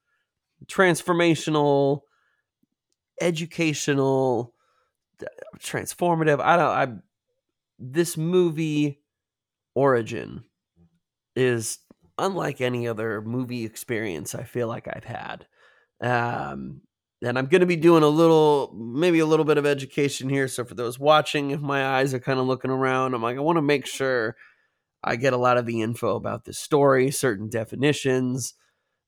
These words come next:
themes correct for the audience, 'cause I largely went into this movie knowing nothing about it,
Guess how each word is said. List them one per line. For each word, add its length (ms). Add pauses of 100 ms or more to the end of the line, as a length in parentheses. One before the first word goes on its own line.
themes 760 (100)
correct 500 (180)
for 200
the 180
audience, 460
'cause 440
I 180
largely 640
went 220
into 180
this 220
movie 240
knowing 360
nothing 340
about 340
it, 180